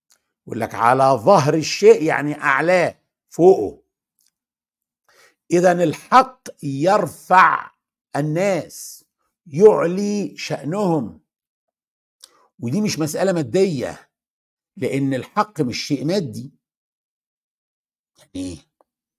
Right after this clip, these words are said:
يعني ممكن الناس اللي على الحق تهزم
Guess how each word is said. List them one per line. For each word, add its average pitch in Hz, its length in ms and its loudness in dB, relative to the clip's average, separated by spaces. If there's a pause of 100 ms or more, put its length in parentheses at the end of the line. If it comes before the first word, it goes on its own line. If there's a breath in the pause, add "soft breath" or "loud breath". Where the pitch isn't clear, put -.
(340)
يعني 123 180 -6
ممكن 165 280 -2
الناس 156 240 -2
اللي 151 120 -4
على 127 100 -2
الحق - 320 -8 (800)
تهزم 135 580 0